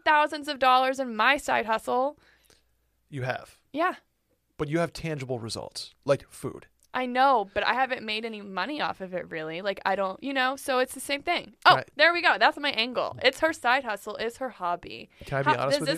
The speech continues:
Speaker 2: you?
Speaker 1: guy play golf?
Speaker 2: Can
Speaker 1: How much does he spend on golf? I'm about to get, I'm fired up now.
Speaker 2: I,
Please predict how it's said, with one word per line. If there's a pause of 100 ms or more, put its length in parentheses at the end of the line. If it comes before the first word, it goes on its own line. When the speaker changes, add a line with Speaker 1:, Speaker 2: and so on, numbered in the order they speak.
Speaker 2:
you?
Speaker 1:
guy
play
golf? (100)
Speaker 2:
Can
Speaker 1:
How
much
does
he
spend
on
golf? (140)
I'm
about
to
get,
I'm (280)
fired
up
now.
Speaker 2:
I,